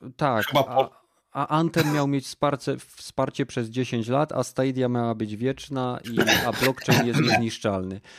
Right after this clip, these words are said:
Speaker 1: Więc... y, bądźmy realistami. To, że zakontraktowane zostało ileś sery-, sezonów, nie znaczy, że nie zostaną skasowane. Korporacje paplają gębą do momentu, aż, y, widzą, że pieniądze im uciekają, więc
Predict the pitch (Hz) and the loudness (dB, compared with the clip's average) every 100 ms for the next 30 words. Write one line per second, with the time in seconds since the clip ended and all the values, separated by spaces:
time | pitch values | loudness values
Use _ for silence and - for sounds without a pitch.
0 | - - 110 131 135 - 135 131 131 135 | -20 -8 -2 0 0 -2 0 0 -2 -6
1 | 92 - - _ - - 147 233 202 180 | -10 -16 -20 _ -20 -8 -2 0 2 2
2 | 151 127 113 107 - 98 92 98 101 - | 4 2 0 -4 -6 -6 -6 -8 -10 -12
3 | 113 - 175 165 156 156 - 147 143 - | -12 -2 -2 0 -2 -2 -4 -2 -4 -2
4 | 139 139 139 127 123 - 123 117 117 123 | -4 -2 -2 -4 -4 -2 0 0 -2 -2
5 | 117 - 110 110 101 - 110 107 110 160 | -4 -2 -2 -2 -4 -4 -2 0 0 -2
6 | 147 127 139 139 131 127 120 - 120 113 | -4 -4 -6 -6 -4 -4 -6 -6 -6 -6
7 | - 110 110 101 92 92 123 117 135 139 | -6 -8 -6 -6 -6 -4 -4 -2 0 0
8 | 143 - 139 131 - _ - 131 - 127 | -2 0 -2 -2 -8 _ -4 -2 2 4
9 | 131 123 123 127 120 113 120 113 123 120 | 4 4 2 0 -2 0 0 2 2 2
10 | 120 - 117 110 113 117 117 113 - 110 | 0 -2 -2 0 2 0 0 -2 -2 -2
11 | 107 - 104 95 95 113 113 107 104 104 | -4 -8 -4 -4 -4 -4 -2 -2 -4 -2
12 | 104 104 101 98 98 95 - 90 85 87 | -2 -2 -2 -2 -4 -6 -4 -4 -4 -6
13 | 95 98 104 104 | -4 -4 -4 -8